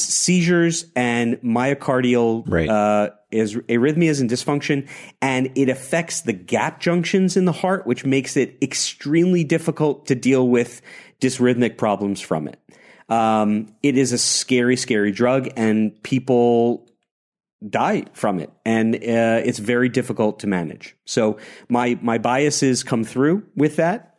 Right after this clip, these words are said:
Speaker 1: um, but I, I, I'm, when I hear of a bupropion overdose in my practice, that's when, you know, it's an extra tightening of the sphincter. I don't know, Dan,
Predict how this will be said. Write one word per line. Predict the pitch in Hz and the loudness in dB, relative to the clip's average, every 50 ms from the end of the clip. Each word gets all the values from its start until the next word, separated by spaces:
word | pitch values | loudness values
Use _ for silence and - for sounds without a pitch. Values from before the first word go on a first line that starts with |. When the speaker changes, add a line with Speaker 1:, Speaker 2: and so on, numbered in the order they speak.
| _ - | _ -2
Speaker 1:
um, | 117 117 113 113 110 110 110 110 110 110 110 - - - - _ | 0 0 2 2 2 2 2 0 0 -4 -6 -12 -20 -20 -6 _
but | - 123 | 0 0
I, | 123 117 - - _ - | 0 -2 -2 -8 _ -4
I, | 120 120 - _ _ | -4 -4 -4 _ _
I'm, | - 127 127 127 127 127 127 123 120 - _ _ _ _ _ _ _ _ _ _ | -2 0 2 2 2 2 2 0 -2 -6 _ _ _ _ _ _ _ _ _ _
when | _ 139 127 127 | _ 0 0 2
I | 131 135 143 151 | 2 2 0 -2
hear | 147 - - 151 147 143 139 | -2 0 0 2 4 4 4
of | 127 120 113 | 4 2 2
a | 123 110 | 0 -2
bupropion | 98 113 123 123 - - 127 123 - 131 127 123 120 113 | 0 0 -2 0 0 0 -2 0 0 0 0 0 0 0
overdose | 123 117 117 127 127 117 127 131 135 127 - | 0 0 2 2 2 4 4 2 2 0 0
in | - 117 113 | 0 0 2
my | 101 101 104 104 | 2 2 0 -2
practice, | - - 113 113 123 - - 165 165 165 - - - - - - - _ | -2 -2 -2 -2 -2 -2 -2 -2 -2 -2 -4 -10 -14 -20 -20 -20 -20 _
that's | 107 101 123 117 123 131 131 - - - | -4 -2 0 0 0 -2 -4 -6 -4 0
when, | 120 120 113 110 110 110 107 104 107 104 - - | 2 2 4 4 2 2 2 0 0 -2 -2 0
you | 120 113 | 2 2
know, | 107 101 101 101 - - _ - | 4 2 2 0 -2 -6 _ -2
it's | 123 107 104 - | -2 -2 0 0
an | - 95 - - | -2 -2 -2 0
extra | - 123 120 - - - - 117 110 | -2 -4 -4 -4 -6 0 2 2 2
tightening | 101 - - 120 110 71 101 101 98 | 0 0 -4 -4 -2 0 0 0 0
of | 98 90 | 0 0
the | 95 92 | -2 -4
sphincter. | - - 85 80 - - - - _ _ _ - | -4 -4 -4 -6 -6 -12 -18 -18 _ _ _ -2
I | |
don't | 113 110 | 0 0
know, | 98 92 | 0 0
Dan, | 92 92 120 110 107 107 107 104 | 0 0 0 0 0 -2 -2 -6